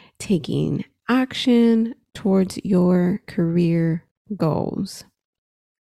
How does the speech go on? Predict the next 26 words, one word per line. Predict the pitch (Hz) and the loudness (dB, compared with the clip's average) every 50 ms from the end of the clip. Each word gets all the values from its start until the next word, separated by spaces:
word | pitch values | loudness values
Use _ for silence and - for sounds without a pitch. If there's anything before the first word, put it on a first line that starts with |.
| _ _ - | _ _ 2
I'm | 185 190 196 | 4 4 6
going | 190 185 180 175 180 196 | 6 4 4 4 2 2
to | - 254 | 0 2
go | 226 233 208 - - | 2 4 2 4 2
over | - 180 175 175 196 - 175 180 185 - - - | 2 2 2 2 2 2 2 2 2 0 -4 -6
four | - - - - 262 285 349 | -12 -10 -2 2 4 4 4
to | 381 | 4
five | 370 - 311 294 294 285 233 | 4 4 2 4 4 4 4
reasons | 208 208 208 208 202 202 202 196 196 196 196 196 196 196 - - _ _ _ - | 4 4 4 2 2 2 2 4 4 2 2 0 -2 -4 -10 -18 _ _ _ -14
that | - 185 - 208 208 - - - _ _ _ - _ | -6 -4 -2 -2 -2 -4 -6 -10 _ _ _ -20 _
you | - 196 190 202 214 | -4 0 2 4 4
might | 226 240 247 - - | 6 4 4 2 0
find | - - 190 196 196 196 196 | -2 0 2 4 4 4 4
yourself | 190 180 185 - - - - 180 160 160 165 165 208 311 381 - - - - - - - - - - - _ | 4 2 2 -2 -4 -2 0 0 2 2 2 2 2 0 -2 -6 -14 -20 -20 -20 -20 -20 -20 -20 -20 -20 _
feeling | _ - - - 196 180 180 175 180 190 202 | _ -12 -2 2 2 4 4 4 2 2 0
stuck | 202 - - - 480 - - - - - - - _ _ _ _ _ _ _ | -2 -4 -4 -4 -4 -4 -4 -8 -16 -20 -20 -20 _ _ _ _ _ _ _
or | - 190 214 | 2 2 2
lost | 220 226 240 277 320 302 - 202 - - - - - | 4 4 2 2 2 0 -2 -4 -8 -12 -14 -4 -2
on | - 220 214 | 2 2 4
what | 196 190 196 - | 2 2 0 0
to | - 208 | -2 0
do | 208 196 | 2 2
next | 190 180 165 165 - - - | 2 2 0 -2 -4 -4 -4
in | 170 170 175 | -2 0 0
your | 165 165 156 156 185 180 - _ | 0 0 -2 -2 -6 -8 -12 _
career. | _ - - 170 156 - - - - - 185 - | _ -4 -4 -2 -2 -2 -4 -6 -8 -10 -12 -14